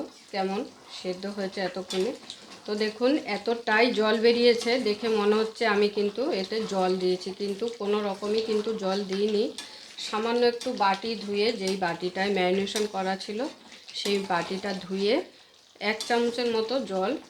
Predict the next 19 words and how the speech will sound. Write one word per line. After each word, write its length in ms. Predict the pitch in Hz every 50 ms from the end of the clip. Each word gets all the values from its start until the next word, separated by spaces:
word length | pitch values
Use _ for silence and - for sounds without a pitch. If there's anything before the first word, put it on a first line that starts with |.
| - - - 190
এখানে 260 | 185 - 196 196 214 233 208 170
দিয়েছিলাম, 540 | 170 175 175 180 - - 175 160 160 180 180 - - - - - - - - - - - - - - - -
কিন্তু 240 | - 196 202 196 220 233 240 208
others 280 | 190 190 202 208 226 - - -
কোনো 160 | 220 208 208 214 214 - 190
জল 160 | 185 180 185 202 -
কিন্তু 240 | 202 196 196 196 233 240 226 185
এখানে 220 | - - 185 185 180 180
আমি 160 | 185 214 285 - - - - - - 185 175 180
দিইনি। 340 | 185 185 175 170 165 170 - - - - - - - - - - - - - - - - -
তো 60 | - 202 196
এতক্ষণে 380 | 196 196 208 208 226 226 240 240 233 -
চিকেনটা 420 | 220 208 - 214 220 208 208 202 220 302 - - - - - -
খুব 140 | 214 208 196 190 -
ভালোভাবে 560 | - 180 170 175 185 185 196 196 185 190 220 294 370 - - - - - - - _ _ - - -
সেদ্ধ 300 | - 196 190 190 190 208 208 202
হয়ে 200 | 202 185 185 185 185 185
গেছে, 280 | 180 180 180 - 247 294 349 - - - - - _ _ _ _ _ _ _ _ _ _ _ _ _ _ _ _ _ _ _ _ - - _ _ _ _ _ _ _ _ _ _ _ _ _ _ _ _ _ _ _
এটা 160 | _ - 214